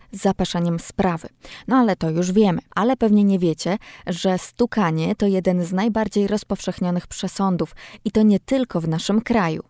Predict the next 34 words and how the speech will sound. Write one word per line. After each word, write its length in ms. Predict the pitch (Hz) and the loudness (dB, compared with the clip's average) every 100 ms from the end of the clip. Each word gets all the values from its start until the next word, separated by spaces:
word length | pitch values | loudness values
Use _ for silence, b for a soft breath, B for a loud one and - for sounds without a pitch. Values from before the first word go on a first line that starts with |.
| _ | _
W 120 | - | -14
ten 300 | - 226 240 | 0 2 4
zabobon 600 | 208 202 180 165 175 214 | 4 2 2 2 2 2
wierzy 320 | 196 196 190 196 | 2 2 0 0
również 300 | 185 190 185 | -2 -2 -4
spora 380 | - 208 208 | -4 -2 0
część 380 | 202 190 202 - | 0 0 -2 -2
ludzi 280 | 196 175 185 | -4 -2 -2
wysoko 380 | 185 196 185 175 | -4 -4 -4 -2
wykształconych. 960 | 175 - - 190 202 226 190 156 - - - | -4 -6 -4 -2 0 2 2 0 -8 -20 -8
W 100 | 175 | -2
różnych 400 | 196 247 240 220 | 2 4 4 2
kulturach 640 | - 185 180 165 160 214 | 0 -2 -2 -2 -2 -4
pukanie 460 | - 226 - 247 254 - | -6 -8 -2 2 2 0
i 60 | |
stukanie 580 | 202 - 208 196 170 160 | -6 -6 -6 -4 -2 -2
niewiadomego 580 | 165 175 170 165 185 202 | -2 0 0 0 0 -2
pochodzenia 640 | - 170 175 170 160 175 | -2 -4 -2 -2 -2 -2
przypisuje 640 | 240 - 254 226 196 196 185 | -4 -4 -4 -2 -2 -2 -2
się 300 | - 175 170 | -2 -2 0
duchom 400 | 180 202 190 175 - | 0 0 -2 -2 -2
i 140 | 233 | -2
zjawiskom 600 | 196 175 165 160 - 170 | 0 0 -2 -6 -4 -2
nadprzyrodzonym. 1040 | 170 165 - - 175 180 180 196 170 175 202 _ | -2 -4 -8 -6 -2 -2 2 2 2 -4 -12 _
Na 180 | 196 196 | -2 -2
przykład 460 | 190 - 262 262 196 | -2 -8 -2 0 -2
w 40 | - | -4
Anglii, 580 | 190 170 165 170 170 220 | -2 -2 -2 -2 -2 -2
gdy 300 | 190 180 180 | -2 -2 -2
słyszy 360 | - 202 - | -2 -4 -2
się 180 | 240 196 | -2 -4
stukanie 460 | 180 - - 208 202 | -4 -6 -2 0 2
do 120 | 180 | 0
drzwi, 440 | 170 170 160 165 | -4 -6 -4 -4